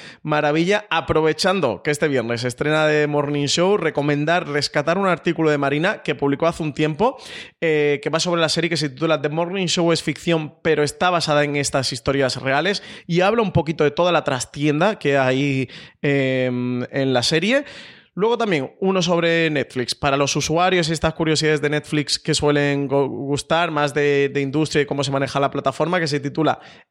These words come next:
Estos son los tres tipos de espectadores que Netflix mide en sus audiencias, para conocer cómo funciona Netflix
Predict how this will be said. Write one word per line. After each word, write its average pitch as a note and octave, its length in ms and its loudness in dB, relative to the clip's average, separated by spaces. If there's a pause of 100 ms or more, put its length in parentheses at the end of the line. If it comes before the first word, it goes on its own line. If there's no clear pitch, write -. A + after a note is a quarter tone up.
Estos F#3+ 300 0
son F3+ 140 2
los D#3+ 300 -2
tres F#3 320 0
tipos D3 280 0
de C#3+ 80 2
espectadores C#3+ 640 0
que - 180 -2
Netflix D#3+ 520 -2 (320)
mide E3 240 2
en C#3+ 80 0
sus C#3+ 200 -2
audiencias, D#3 440 2
para B2 180 -2
conocer D#3 380 -2
cómo D#3+ 180 0
funciona D3 300 0
Netflix D3 500 -2